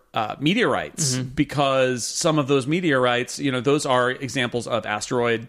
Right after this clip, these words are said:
Speaker 1: bits and comet bits and even, like, bits of Mars blasted off the surface of Mars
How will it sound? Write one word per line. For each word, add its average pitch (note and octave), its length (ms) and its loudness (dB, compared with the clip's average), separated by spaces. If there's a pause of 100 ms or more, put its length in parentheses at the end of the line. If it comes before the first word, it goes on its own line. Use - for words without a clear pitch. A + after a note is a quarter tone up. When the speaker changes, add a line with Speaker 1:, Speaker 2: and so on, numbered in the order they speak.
(100)
Speaker 1:
bits A#2+ 300 0
and A#2 120 -6
comet D3 380 0
bits C3+ 400 0
and B2+ 400 -2 (320)
even, C3 400 0
like, A#2 420 -2
bits B2 240 0
of A#2+ 240 -4
Mars C3 520 0
blasted A2+ 440 -2
off G#2+ 160 -2
the - 60 -6
surface A#2 360 -2
of B2+ 60 -2
Mars C3+ 500 0